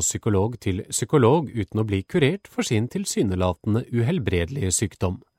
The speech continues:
Den artet seg på den måten at hun ikke kunne være mange minuttene sammen med en annen person uten å dele ut ørefiker,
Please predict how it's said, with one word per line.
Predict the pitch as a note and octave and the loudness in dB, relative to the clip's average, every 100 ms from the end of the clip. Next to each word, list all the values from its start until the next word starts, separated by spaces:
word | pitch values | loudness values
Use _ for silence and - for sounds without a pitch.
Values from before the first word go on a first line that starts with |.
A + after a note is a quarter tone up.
| _ _ _ _ _ _ _ _ _ _ | _ _ _ _ _ _ _ _ _ _
Den | B2+ B2 | 0 2
artet | G2 G#2+ - | 2 0 -2
seg | G#2 G2 | 0 0
på | C3 | 2
den | G#2 | 2
måten | C3+ G2+ - G#2+ | 4 2 2 -2
at | - | 0
hun | A2+ C#3+ | -4 -6
ikke | - - | -10 -4
kunne | G2 B2 | -2 0
være | G#2+ A#2 | 0 2
mange | C3 F#2+ | 2 2
minuttene | B2 G#2 - C3+ | 2 2 0 -2
sammen | D3+ G#2+ A#2 E3 | 0 0 0 0
med | G2 | 0
en | D3 | 2
annen | G2+ G2 | 0 -2
person | G#2+ E3 - D#3 D3+ _ _ _ | -4 -2 2 2 2 _ _ _
uten | - C#3+ - G2+ | -2 -2 2 2
å | |
dele | C3 C3+ F#2 A#2+ | 4 4 2 0
ut | |
ørefiker, | F3+ D3 G2+ - C#3+ - G3 | 2 4 4 2 -2 0 -6